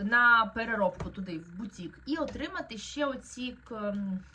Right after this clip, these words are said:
кружечки, а, які ви збираєте, бонусики, знаєте, якщо ви збираєте, я збираю. Така карточка є, якщо, ну, коротше, ви зрозуміли, я думаю, що там за карточка. Це насіннячко,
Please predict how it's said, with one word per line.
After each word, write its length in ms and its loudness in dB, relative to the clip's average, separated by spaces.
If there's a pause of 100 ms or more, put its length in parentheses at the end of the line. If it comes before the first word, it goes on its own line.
(240)
кружечки, 880 -4 (400)
а, 220 2
які 640 -4
ви 120 -8
збираєте, 720 0 (120)
бонусики, 680 -6
знаєте, 280 -8
якщо 220 -10
ви 60 -12
збираєте, 420 -12
я 100 -6
збираю. 320 -12 (100)
Така 160 -16
карточка 540 -10
є, 220 -12 (140)
якщо, 600 -6 (320)
ну, 60 -12
коротше, 220 -10
ви 60 -10
зрозуміли, 460 -6
я 60 -8
думаю, 540 -4 (200)
що 180 -6
там 180 -4
за 80 -4
карточка. 480 -8
Це 420 0
насіннячко, 960 -4